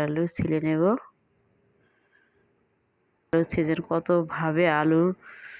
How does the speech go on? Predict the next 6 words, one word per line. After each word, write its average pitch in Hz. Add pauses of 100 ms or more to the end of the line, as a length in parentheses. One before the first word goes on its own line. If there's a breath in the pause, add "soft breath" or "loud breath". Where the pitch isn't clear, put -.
(440 loud breath)
পাঁপড় 170
বানানো 156 (100)
যায়, 156 (280 loud breath)
হ্যাঁ? 202 (1040 soft breath)
আমি 165
এভাবে 156